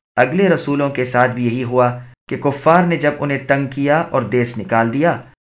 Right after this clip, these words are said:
پھر وہ بھی بچ نہ سکے۔ اللہ کے عذاب نے انہیں غارت اور بے نشان کر دیا۔ ہاں، چونکہ ہمارے پیغمبر رسول رحمت تھے، اس لیے کوئی آسمانی عام عذاب ان کافروں پر نہ آیا، جیسے اللہ تعالیٰ نے سورہ انفال کی آیت نمبر تینتیس میں فرمایا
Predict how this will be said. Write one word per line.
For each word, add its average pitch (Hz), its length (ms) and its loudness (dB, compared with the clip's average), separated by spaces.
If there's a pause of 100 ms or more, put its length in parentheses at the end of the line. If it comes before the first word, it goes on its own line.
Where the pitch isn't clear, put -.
(140)
پھر 240 140 -2
وہ 156 220 2
بھی 160 160 0
بچ 117 240 -2
نہ 120 80 0
سکے۔ 135 400 -4 (360)
اللہ 165 400 4
کے 151 120 -4
عذاب 127 480 2
نے 151 260 -4
انہیں 131 240 -2 (100)
غارت 131 280 2 (100)
اور 127 160 2
بے 117 200 0
نشان 113 380 -2
کر 123 140 -2
دیا۔ 139 260 -2 (540)
ہاں، 165 220 8
چونکہ 214 220 -2
ہمارے 160 420 2
پیغمبر 143 760 0
رسول 123 240 -2
رحمت 117 420 -2
تھے، - 260 -2 (380)
اس 147 200 0
لیے 208 140 -2
کوئی 190 180 2
آسمانی 143 580 2
عام 151 280 2
عذاب 123 340 0
ان 123 100 -4
کافروں 123 460 0
پر 95 140 -6
نہ 107 140 -4
آیا، 131 260 2 (520)
جیسے 180 320 2
اللہ 131 260 4
تعالیٰ 131 200 4
نے 135 100 0
سورہ 131 200 -2
انفال 123 380 4
کی 123 180 0
آیت 113 200 0
نمبر 110 140 -2
تینتیس 107 380 -6
میں 127 80 0
فرمایا 131 420 2